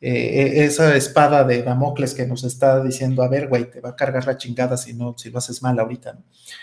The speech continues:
Entonces, qué bueno que le hiciste caso a tu papá. Desgraciadamente, yo no le hice caso a mi papá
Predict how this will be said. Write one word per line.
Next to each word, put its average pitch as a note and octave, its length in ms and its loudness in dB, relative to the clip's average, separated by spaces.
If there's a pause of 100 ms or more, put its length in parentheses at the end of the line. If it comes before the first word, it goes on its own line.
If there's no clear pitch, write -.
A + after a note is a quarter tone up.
(340)
Entonces, C3 420 -2
qué C#3+ 100 8
bueno C#3+ 240 6
que C#3 100 2
le A#2 60 2
hiciste A#2+ 260 -2
caso B2+ 200 0
a A#2+ 40 0
tu - 60 -10
papá. G#3 300 0
Desgraciadamente, C3 760 2
yo C#3+ 140 4
no C#3+ 100 2
le D3 80 2
hice C#3+ 180 0
caso C3 200 -2
a B2 40 0
mi B2 60 0
papá B2+ 320 -2